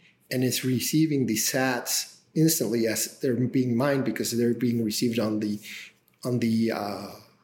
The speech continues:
Lightning Network. He's in a Tesla.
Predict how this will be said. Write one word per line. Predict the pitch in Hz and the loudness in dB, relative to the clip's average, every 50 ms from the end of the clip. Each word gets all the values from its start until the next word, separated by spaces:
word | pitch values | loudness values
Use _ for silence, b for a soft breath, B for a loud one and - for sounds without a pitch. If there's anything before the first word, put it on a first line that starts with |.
| _ - | _ -6
Lightning | 151 156 156 156 156 147 127 117 107 | 0 2 2 2 2 -2 -4 -2 -2
Network. | 107 101 - - 117 120 131 147 156 - - - B B B B B B B B | -2 -2 -2 -2 0 2 2 2 0 -4 -10 -14 B B B B B B B B
He's | B - - - 156 160 165 156 - - | B -8 -2 2 4 4 4 2 2 0
in | 131 131 120 | 0 0 0
a | 107 107 | 0 -2
Tesla. | - - - 175 180 175 - - 107 87 104 117 | -4 -2 0 2 2 2 0 0 -2 -2 -4 -6